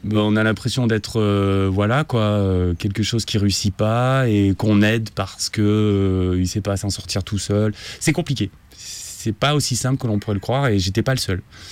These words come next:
Il y avait beaucoup d'autres personnes qui étaient, euh, en situation de honte un petit peu par rapport à ça. Parce qu'on avait peut-être une fierté quand même, hein. Mais bon, après, on s'y fait. Bon, quatre cent soixante euros par mois, c'est pas des masses.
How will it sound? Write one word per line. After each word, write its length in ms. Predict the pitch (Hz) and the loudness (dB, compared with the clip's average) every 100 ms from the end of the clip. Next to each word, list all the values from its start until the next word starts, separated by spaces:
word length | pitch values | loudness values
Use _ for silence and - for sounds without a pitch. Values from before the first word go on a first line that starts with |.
| - - - | -20 -14 -2
Il 80 | |
y 20 | 98 | 0
avait 140 | 95 | 2
beaucoup 260 | 101 113 143 | 0 0 0
d'autres 180 | 123 | 0
personnes 460 | 113 107 - 120 135 | 0 -2 0 0 0
qui 220 | - - | 0 -2
étaient, 260 | 98 107 107 | 0 2 2
euh, 260 | 101 95 | 2 2
en 100 | 92 | 0
situation 460 | 92 - 95 104 98 | -4 -6 -8 -4 -2
de 160 | 92 90 | -2 0
honte 300 | 87 101 98 | 0 0 -2
un 80 | |
petit 160 | 85 - | -4 -4
peu 100 | 101 | -8
par 140 | 101 | -8
rapport 240 | - - - | -8 -8 -10
à 60 | - | -10
ça. 160 | - - - - - - - | -10 -12 -20 -20 -20 -20 -16
Parce 120 | - - | -8 0
qu'on 220 | 120 135 | 2 4
avait 160 | 104 | 4
peut-être 300 | 95 104 95 | 2 0 -4
une 60 | 104 | -4
fierté 240 | - - 131 | -6 -8 -8
quand 160 | - | -6
même, 160 | 85 85 | -6 -4
hein. 160 | 92 92 92 - - - - - - - - | -4 -6 -8 -14 -18 -20 -20 -20 -20 -20 -2
Mais 80 | 120 | 2
bon, 140 | 131 | 2
après, 240 | 135 98 110 | 0 -2 -2
on 40 | |
s'y 140 | 101 - | -4 -6
fait. 120 | 101 - - - - - - - - - - | -12 -14 -18 -16 -16 -20 -20 -20 -20 -20 -6
Bon, 160 | 101 110 101 | 0 0 0
quatre 160 | 107 - | -2 -2
cent 80 | |
soixante 340 | 107 107 104 95 | -2 -2 -2 0
euros 180 | 98 104 | 0 0
par 180 | 95 | -2
mois, 180 | 95 107 | -2 -2
c'est 120 | 104 | -4
pas 100 | 95 | -4
des 100 | 90 | -2
masses. 300 | 113 165 - | 0 0 -2